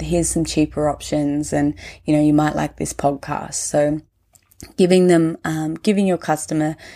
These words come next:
uh, suggestions, and that comes from being present and seeking to understand their needs, right? So asking those questions. And I think,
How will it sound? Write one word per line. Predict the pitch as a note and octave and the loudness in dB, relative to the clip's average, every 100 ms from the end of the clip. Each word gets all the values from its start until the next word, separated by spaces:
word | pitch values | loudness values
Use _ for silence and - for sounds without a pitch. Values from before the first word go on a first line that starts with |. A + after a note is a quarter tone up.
| - _ _ | -20 _ _
uh, | - E3+ | -8 -6
suggestions, | - D#3+ D3+ D3+ - D#3 D3+ | -4 -4 -2 -2 0 0 2
and | D#3 F3 | 2 2
that | G#3+ | 0
comes | - F#3+ F#3+ F#3 | -4 -2 -2 -2
from | F3 E3 | -2 2
being | D#3 D3+ | 4 2
present | D#3 - D3+ D3 G3 C4+ C#4+ - - - - - | 0 -2 -2 0 0 0 0 -8 -18 -18 -20 -4
and | E3+ D3+ D3+ | 2 4 2
seeking | - F#3+ F3+ F3+ E3 | 2 2 2 -2 -4
to | - | -4
understand | D#3 D3 D3+ - D3+ D3 D3 | -2 -2 -2 -2 -2 0 0
their | D3 C#3+ | 0 0
needs, | C#3+ C3+ B2+ - - | -2 -4 -8 -10 -4
right? | C#3 D3+ D#3 | 0 0 0
So | - D3 | 0 0
asking | D#3+ D#3+ - E3 D#3+ | 2 0 0 0 0
those | D3+ - | -2 -2
questions. | D3 C#3+ - D3 C#3+ D3 - - - - | -2 -2 -2 0 0 -2 -12 -20 -10 0
And | E3+ | 2
I | E3 | 4
think, | G3 G#3 | 4 0